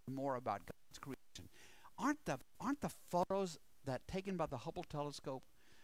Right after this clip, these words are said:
some of those most beautiful things you've ever seen? Oh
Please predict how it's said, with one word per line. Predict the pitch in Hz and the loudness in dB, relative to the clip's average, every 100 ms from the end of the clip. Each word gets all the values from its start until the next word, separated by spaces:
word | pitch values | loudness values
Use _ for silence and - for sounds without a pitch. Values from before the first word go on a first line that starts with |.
| - | -14
some | - 180 180 | 0 2 4
of | |
those | 165 143 139 | 2 0 0
most | 135 135 143 | 0 0 0
beautiful | 143 170 185 190 | 2 2 0 -4
things | 160 139 151 | 0 0 0
you've | 151 120 | -2 0
ever | 131 165 | 0 -2
seen? | - 131 127 180 - - - - - | -2 2 2 0 -6 -16 -18 -18 -14
Oh | 175 185 | -10 -8